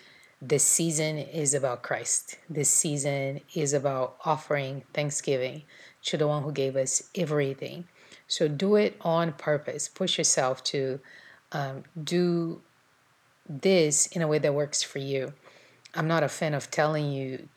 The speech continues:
to do certain things because it might not work for you. For example, if you say, "Hey, you should write on your gratitude journal," if you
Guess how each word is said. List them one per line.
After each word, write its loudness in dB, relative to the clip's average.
to -2
do -6
certain 0
things 0
because 2
it -2
might -4
not 0
work 0
for -12
you. -14
For -4
example, 0
if -2
you -4
say, 2
"Hey, 2
you 4
should -4
write 4
on 2
your -2
gratitude 2
journal," -2
if -4
you 0